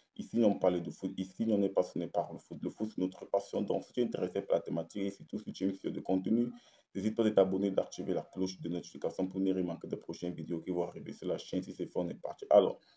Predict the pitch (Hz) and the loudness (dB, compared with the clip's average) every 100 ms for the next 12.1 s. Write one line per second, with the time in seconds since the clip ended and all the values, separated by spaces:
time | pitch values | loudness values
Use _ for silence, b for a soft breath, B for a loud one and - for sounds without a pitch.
0 | b b b b - 120 - 123 113 - | b b b b 6 6 6 4 4 4
1 | 92 98 98 110 98 95 92 87 82 92 | 0 2 2 0 2 4 4 0 0 0
2 | 90 90 92 90 85 90 - - 90 85 | 0 -2 -4 -2 -4 -6 -8 -4 0 0
3 | 80 87 85 - 82 82 - 85 80 - | 0 -4 -4 -8 -10 -8 -6 -6 -4 -6
4 | - - _ _ _ _ - 98 98 - | -10 -16 _ _ _ _ 6 6 4 0
5 | 107 131 127 - - - 90 98 82 80 | 4 4 4 0 -2 -2 -2 0 0 0
6 | 95 85 85 - - 110 104 107 - 87 | -2 -4 -8 -2 2 2 2 -8 -6 -4
7 | 90 - - 120 127 b b b b - | -4 2 6 8 6 b b b b -2
8 | 95 98 90 90 98 107 - - 82 - | 0 0 -2 4 6 6 2 -2 -2 0
9 | - 101 101 95 98 85 - 98 90 80 | 4 4 4 2 -2 -2 4 6 6 0
10 | - 87 87 82 87 95 104 110 110 - | -4 -2 -2 0 -2 -2 2 4 4 0
11 | _ _ _ _ - 80 101 90 95 101 | _ _ _ _ -6 -2 -2 0 2 2
12 | 92 | 0